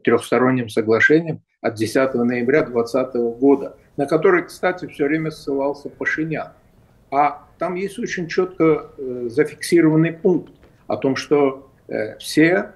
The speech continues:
транспортные, экономические коммуникации, связи должны быть открыты. Значит, должен быть открыт, э, этот же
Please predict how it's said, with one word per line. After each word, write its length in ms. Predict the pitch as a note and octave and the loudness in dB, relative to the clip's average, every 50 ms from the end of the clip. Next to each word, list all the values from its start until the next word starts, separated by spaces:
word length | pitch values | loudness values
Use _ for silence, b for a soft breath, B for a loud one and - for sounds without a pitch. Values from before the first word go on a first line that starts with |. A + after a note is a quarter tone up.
| _ _ _ _ _ _ _ | _ _ _ _ _ _ _
транспортные, 880 | - A#2 B2+ D3 D3+ - - - D#3+ D#3+ D#3+ F3+ F3 E3 D#3+ D#3+ D#3+ - - _ _ _ - | 0 0 2 2 0 -2 -2 -2 -2 -2 -2 -2 -2 -2 -2 -4 -6 -10 -18 _ _ _ -8
экономические 880 | - A2+ - B2+ A#2 A#2 B2 D3+ D#3 D#3 - D3+ C#3 - - B2+ A2+ | -8 -6 -4 -2 -2 0 2 2 2 2 2 -2 -2 -2 -2 -2 -2
коммуникации, 760 | - - A#2 A#2 A2+ A2 A2 G#2+ - D3 - - - - D#3 C#3 | -2 -2 -2 -2 -2 -4 -6 -2 0 0 0 0 -2 -2 -2 -2
связи 480 | - - A#2 A#2 A#2+ B2+ C#3 D3+ E3 | -2 -2 0 2 2 4 4 2 0
должны 380 | D3+ - B2 A2 - - B2+ C#3 | 0 0 -2 -4 -4 -6 -8 -8
быть 200 | C#3+ C#3+ - - | -8 -6 -2 -2
открыты. 560 | C#3 - - - D#3 D3+ C#3 - - - - _ _ B B B | -4 -2 0 0 2 2 2 0 -4 -12 -12 _ _ B B B
Значит, 440 | B D3 C#3+ C#3+ - - E3+ D3+ - | B 0 0 0 0 2 2 2 4
должен 400 | F#3 G3 G#3 G3+ F#3+ E3+ D#3 C#3 | 6 6 6 6 4 2 -4 -4
быть 300 | - D3 D3 C#3 - - - _ _ _ _ - | -2 -2 -2 -4 -4 -10 -20 _ _ _ _ -6
открыт, 560 | D3+ D#3 D#3 - - E3 D#3+ D#3+ C#3 - - - - _ _ _ _ - | -6 -6 -6 -6 -2 0 2 2 2 0 -2 -10 -20 _ _ _ _ -12
э, 300 | A#2 B2+ B2 A#2+ C3 - - - | -10 -8 -8 -8 -10 -10 -4 -2
этот 300 | E3+ D#3+ D#3+ D3+ B2+ - | -2 0 0 -2 -4 -4
же 220 | - B2+ C3 - | -4 -8 -10 -10